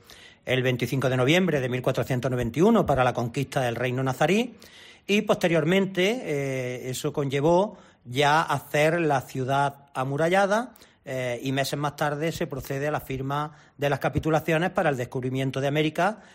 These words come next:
entre Cristóbal Colón y los Reyes Católicos el diecisiete de abril de mil cuatrocientos noventa y dos. Por tanto, la gesta hispánica, eh, que llevó al otro lado a hacer ese descubrimiento de esa parte del mundo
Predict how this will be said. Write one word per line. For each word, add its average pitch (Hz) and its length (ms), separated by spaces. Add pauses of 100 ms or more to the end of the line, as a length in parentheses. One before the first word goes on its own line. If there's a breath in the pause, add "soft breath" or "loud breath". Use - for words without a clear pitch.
(160 loud breath)
entre 160 500
Cristóbal 147 460
Colón 151 340
y 180 60
los 135 160
Reyes 135 260
Católicos 151 540
el 156 80
diecisiete 127 500
de 135 60
abril 139 240
de 147 100
mil 127 140
cuatrocientos 123 560
noventa 117 260
y 139 60
dos. 185 200 (380 loud breath)
Por 123 200
tanto, 160 460
la 160 140
gesta - 560
hispánica, 190 840 (320 loud breath)
eh, 127 360
que 151 220
llevó 131 600
al 113 340
otro 139 300
lado 151 340
a 120 140
hacer 151 320
ese 147 200
descubrimiento 147 840
de 131 140
esa 131 260
parte 180 320
del 139 160
mundo 156 480